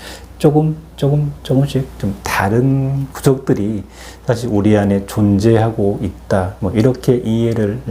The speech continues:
하는 것이 맞습니다. 아까 뭐 유튜브에 뭐 몽골에서 몽골 샤먼한테 점을 보러 가는 한국 여자 <laughs> 동영상이 있길래 또, 또 봤는데, 아, 이 기운이라는 것이 진도의 씻김 기운하고 뭔가 좀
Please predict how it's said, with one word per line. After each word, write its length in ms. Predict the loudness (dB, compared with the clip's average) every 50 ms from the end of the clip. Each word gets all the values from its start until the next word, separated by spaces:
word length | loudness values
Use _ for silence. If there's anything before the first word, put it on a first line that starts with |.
| -4 -4
하는 260 | -4 -4 -2 -4 -4
것이 420 | -4 -4 -4 -4 -4 -4 -4 -4 -6 -8 -12 -16 -14 -12 -12 -10 -12 -12 -14 -12 -8
맞습니다. 540 | -8 -6 -6 -8 -8 -10 -10 -10 -10 -12 -16 -16 -16 -16 -14 -12 -12 -12 -10 -6 -2
아까 220 | 0 2 2 2
뭐 400 | 2 0 -2 -2 -4 -4 -8 -8 -4 -4
유튜브에 280 | -2 0 2 2 2 2
뭐 120 | 2 2
몽골에서 1300 | 2 4 4 4 4 4 4 4 4 4 2 2 0 0 0 0 0 2 0 0 0 0 0 0 0 0
몽골 380 | 0 -2 0 0 2 2 2 2
샤먼한테 640 | 2 2 2 2 2 2 2 2 0 -2 -4 -2
점을 260 | 0 0 2 2 4
보러 200 | 4 4 4 4
가는 160 | 2 2 2
한국 240 | 2 2 4 4 6 4
여자 180 | 4 4 2 2
<laughs> 40 | 0 0
동영상이 460 | 0 0 -2 0 0 0 0 0 0
있길래 380 | 0 0 0 2 2 2 0 -2 -6 -16 -20 -20 -18 -16 -14 -14 -14 -14 -10 -6 -6
또, 100 | -6 -6 -4 -4
또 140 | -4 -2
봤는데, 680 | 0 0 0 0 0 0 -2 0 0 0 -2 -2 -6 -10 -12 -10 -6 -4 -4 -4 -2 -4 -4 -6 -6 -2 0
아, 200 | 2 2 2 2
이 260 | 2 2 2 0 0
기운이라는 680 | 0 2 4 6 6 6 6 4 4 2 2 0 0 -2
것이 640 | -2 -2 -2 -2 -2 -2 0 0 0 0 -2 -4 -4
진도의 1040 | -2 0 2 4 6 6 6 6 6 6 6 6 4 4 2 0 0 2 2 2 0
씻김 480 | -2 -2 -2 -2 -2 0 2 2 4 4
기운하고 720 | 4 4 4 4 2 0 -2 0 0 2 2 4 2 2
뭔가 300 | 2 2 2 2 0 0 0
좀 280 | 0 -2 -2 -2 -4